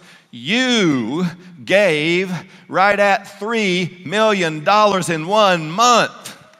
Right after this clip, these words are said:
That is unbelievable. I'm super proud of you. I want to celebrate that today.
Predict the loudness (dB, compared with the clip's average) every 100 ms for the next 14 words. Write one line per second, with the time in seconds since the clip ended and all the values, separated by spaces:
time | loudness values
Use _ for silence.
0 | -16 -10 -2 2 4 2 0 -14 -2 2
1 | 4 4 2 -4 -14 -2 2 4 4 4
2 | 2 0 -2 -4 -10 -14 -14 -14 -10 -2
3 | 2 4 2 0 0 -2 -4 -10 -14 -12
4 | -6 -2 2 4 4 2 0 0 -2 -6
5 | -14 -18 -12 -12 -14 -20 -16 -16 -16 -16
6 | -16 -16 -20 -10 -10 -10 -20 -12 -4 -4
7 | -4 -8 -6 -4 -2 -2 -2 -4 0 2
8 | 2 0 -6 -8 -12 -16 -12 -12 -14 -18
9 | _ _ _ -20 _ _ -12 -6 -4 -4
10 | -2 0 0 -2 -6 -6 -6 -6 -10 -20
11 | -20 -14 -8 -8 -8 -12